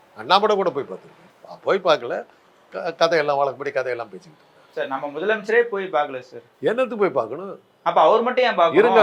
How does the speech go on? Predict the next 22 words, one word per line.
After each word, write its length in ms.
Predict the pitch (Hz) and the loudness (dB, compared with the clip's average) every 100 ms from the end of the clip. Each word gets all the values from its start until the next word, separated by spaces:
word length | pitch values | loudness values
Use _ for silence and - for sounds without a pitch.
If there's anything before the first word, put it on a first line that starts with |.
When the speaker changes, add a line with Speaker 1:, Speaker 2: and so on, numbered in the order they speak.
| 151 | 8
Speaker 1:
ஒரு 180 | 165 170 | 6 2
சின்ன 240 | 214 214 | -4 -2
கேள்வி 280 | 180 175 139 | -2 -4 -4
Speaker 2:
ஆ. 40 | 147 | -4
Speaker 1:
கேட்குறேன். 340 | 151 123 95 - _ _ _ _ _ - | -4 -6 -12 -20 _ _ _ _ _ -16
ஒரு 120 | 120 160 | -14 -10
சின்ன 180 | 165 | -8
கேள்வி 240 | 139 127 101 104 | -8 -8 -12 -18
கேட்குறேன். 280 | 98 135 127 | -18 -16 -18
Speaker 2:
ம். 100 | 123 _ _ _ _ _ _ _ _ _ _ _ - | -20 _ _ _ _ _ _ _ _ _ _ _ 6
Speaker 1:
கார் 220 | 175 170 | 6 6
ஓட்டிக்கிட்டு 300 | 156 135 113 | 2 -4 -8
போறோம், 260 | 113 117 107 _ _ | -6 -6 -8 _ _
Speaker 2:
ம். 180 | 139 135 | -18 -4
Speaker 1:
தண்ணி 220 | 131 143 | 0 0
அடிச்சிட்டு. 360 | 143 117 104 - _ _ | 0 -4 -10 -18 _ _
Speaker 2:
ம். 220 | 131 127 123 _ _ _ _ | -20 -20 -20 _ _ _ _
Speaker 1:
போலீஸ் 300 | 165 160 - | -2 -2 -6
பிடிச்சிடுது. 460 | 135 - 117 - - _ _ _ _ _ _ _ | -14 -12 -16 -18 -20 _ _ _ _ _ _ _
ஊத 220 | 147 170 151 | -6 -4 -2
சொல்றாங்க. 420 | 143 131 127 113 110 _ _ _ 160 123 | -4 -2 -2 -2 -10 _ _ _ -6 -6
எஸ், 160 | - | -6